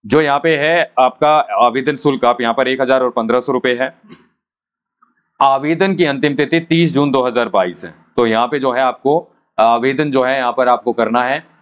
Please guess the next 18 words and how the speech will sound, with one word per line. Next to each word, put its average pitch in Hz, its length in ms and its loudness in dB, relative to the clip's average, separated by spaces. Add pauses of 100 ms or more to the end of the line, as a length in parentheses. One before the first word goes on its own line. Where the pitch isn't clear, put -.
(140)
ठीक 135 180 0
है, 127 240 -2
हार्ड 113 180 0
कॉपी, 127 360 0
अ, 117 180 0
जो 113 180 0
है 120 280 -2 (160)
यानी 117 180 0
कि 113 80 -4
आपको 113 300 0
ऑफलाइन 120 340 -4
यहाँ 113 140 0
पे 120 100 -6
जो 110 120 -2
है, 131 180 -2
अ, 170 60 -10 (680)
रजिस्टर्ड 117 720 0
पोस्ट 135 400 -4